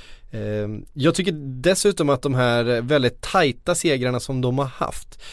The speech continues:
som här straffsparksläggarna, det känns som att det har, eh, sammansvetsat det här laget lite grann. Jag tyck-, jag tycker den här,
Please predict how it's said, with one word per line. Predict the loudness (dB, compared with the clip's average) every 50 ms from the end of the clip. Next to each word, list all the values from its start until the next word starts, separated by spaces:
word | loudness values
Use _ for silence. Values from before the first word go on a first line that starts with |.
| -16 -16 -18 -14
som | -10 -6 -6
här | -6
straffsparksläggarna, | -6 -4 -2 -2 -2 -2 -2 -2 -2 -2 -2 0 0 0 2 2 2 0
det | 0 0 0
känns | 2 2 0 2 2
som | 2 2
att | 0 0 2
det | 0 0 0
har, | 0 2 4 4 4 4 2 -2 -10 -20 -18 -18 -18 -18 -18 -20 -20 -20 -20 -20 -20 -20 -20 -20 -18 -18 -18 -18 -16 -12 -10
eh, | -8 -4 -2 -2 0 0 0 0 0 -2 -2 -2 -4 -4 -6 -6 -8 -8
sammansvetsat | -4 2 4 4 6 6 4 4 4 4 2 2 2 0 0 0 0
det | 2
här | 0 0 0
laget | 0 -2 -2 -2 -4 -6
lite | -8 -8 -8
grann. | -6 -6 -6 -6 -6 -4
Jag | -4 -2
tyck-, | -2 -2 -2 0
jag | 0 2
tycker | 4 4 6 8
den | 8 8
här, | 6